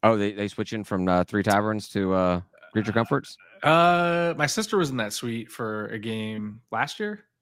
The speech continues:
Speaker 2: I think,
Speaker 1: Mm-hmm.
Speaker 2: or year before, and they had Tropicalia in there. So
Speaker 1: Well, you know, I'm not gonna complain about getting Tropicalia,
Speaker 2: you
Speaker 1: so.
Speaker 2: could actually put two in your pocket, walk out, and, you know, no one
Speaker 1: That
Speaker 2: will
Speaker 1: does
Speaker 2: know.
Speaker 1: not sound like something that I have ever done before.
Speaker 2: Never,
Speaker 1: At,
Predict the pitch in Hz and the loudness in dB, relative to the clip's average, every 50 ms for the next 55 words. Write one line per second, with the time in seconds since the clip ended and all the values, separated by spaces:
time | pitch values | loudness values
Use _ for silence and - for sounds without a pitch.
0 | _ _ - - 190 185 104 107 110 131 143 151 135 127 117 - 123 123 131 143 | _ _ -10 -6 -2 0 0 0 0 0 0 -2 -4 -4 -6 -6 -4 -4 -2 -2
1 | 147 - - 117 117 113 110 117 117 113 104 98 - - - 110 101 - 104 - | -2 -4 -6 -6 -6 -6 -4 -4 -6 -6 -8 -10 -12 -8 -6 -6 -6 -6 -6 -6
2 | 107 98 95 90 87 87 87 90 87 85 - _ _ _ _ - - 110 107 101 | -4 -4 -4 -6 -8 -12 -14 -16 -18 -18 -20 _ _ _ _ -10 -6 -2 2 4
3 | 98 101 98 95 90 104 113 127 117 76 98 110 110 104 101 101 101 104 101 - | 4 6 6 6 6 4 4 4 2 2 0 0 0 0 0 0 0 -2 -4 -4
4 | 92 82 - 98 98 98 87 90 85 87 87 87 82 80 90 82 - 78 - 78 | -6 -4 -2 -2 -2 0 0 -2 -2 0 -2 -2 0 0 -2 -2 -2 0 0 0
5 | 73 69 65 60 60 65 - _ _ _ _ _ - - 139 160 - - - - | 2 2 0 -2 -4 -6 -10 _ _ _ _ _ -4 0 0 0 2 2 4 6
6 | 202 208 214 208 208 202 - - 139 151 151 - - 156 135 - - 139 127 - | 8 8 8 8 6 4 2 2 0 0 0 -2 -4 -6 -6 -4 -6 -8 -6 -6
7 | - 131 120 110 104 98 - 107 107 110 - 131 - - 120 101 98 - 113 107 | -8 -6 -6 -6 -8 -6 -4 -4 -6 -6 -6 -10 -10 -8 -6 -6 -6 -6 -6 -6
8 | 101 98 95 92 92 - - - 107 104 101 - _ _ - 127 - - - _ | -4 -4 -6 -8 -10 -14 -18 -18 -16 -16 -16 -18 _ _ -14 -14 -14 -14 -16 _
9 | _ - - - - 135 131 127 127 117 113 113 95 107 110 107 113 127 - - | _ -20 -14 -6 -2 -2 2 2 4 2 2 2 2 2 2 2 2 0 -2 -2
10 | - 120 117 110 120 107 - - 120 110 - 117 110 101 98 101 98 95 101 98 | -4 -2 -2 -2 -4 -6 -6 -6 -6 -4 -4 -4 -2 0 0 2 2 2 2 0
11 | 90 101 101 104 104 92 101 120 123 95 80 - - 80 78 78 76 71 - _ | 0 -2 -2 -2 0 0 0 0 0 -2 -6 -6 -4 -4 -4 -4 -4 -6 -10 _
12 | _ _ _ _ - 135 127 98 92 87 85 87 | _ _ _ _ -2 0 0 0 -2 -2 -4 -4